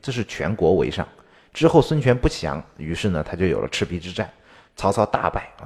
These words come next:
从此之后再也没有能够进军到吴国去。楚汉之争就是一个例子，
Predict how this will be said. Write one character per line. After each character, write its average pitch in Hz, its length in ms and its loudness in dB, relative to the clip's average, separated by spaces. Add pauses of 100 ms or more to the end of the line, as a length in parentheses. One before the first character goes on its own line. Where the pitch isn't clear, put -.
从 104 180 -4
此 78 160 -10
之 90 140 -8
后 85 140 -2
再 110 180 0
也 76 100 -2
没 78 120 -4
有 85 120 0
能 73 200 -6
够 78 140 -2
进 90 300 -2
军 90 200 -2
到 80 100 2
吴 71 200 -2
国 65 180 -2
去。 - 180 -12 (920)
楚 113 120 2
汉 151 200 6
之 131 120 2
争 131 220 4
就 98 100 4
是 90 140 0
一 85 40 2
个 92 100 4
例 98 160 2
子， - 120 -16